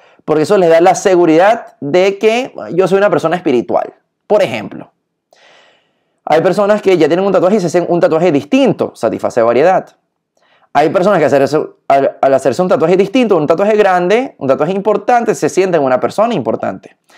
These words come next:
Hay personas que se hacen un tatuaje con otro, el mismo tatuaje, entonces sienten, sienten conexión con esa otra persona. Hay personas que dicen, "Mira, ¿sabes qué?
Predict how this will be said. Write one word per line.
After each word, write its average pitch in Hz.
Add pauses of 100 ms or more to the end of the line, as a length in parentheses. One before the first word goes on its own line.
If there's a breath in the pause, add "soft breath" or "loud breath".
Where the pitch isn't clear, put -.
(460 soft breath)
Hay -
personas 214
que 214
se 202
hacen 185
un 208
tatuaje 202
con 180
otro, 208
el 147
mismo 160
tatuaje, 208
entonces 165
sienten, 175 (280)
sienten 160
conexión 185
con 156
esa 143
otra 127
persona. 110 (760 soft breath)
Hay 170
personas 226
que 233
dicen, 156
"Mira, 165
¿sabes 139
qué? 202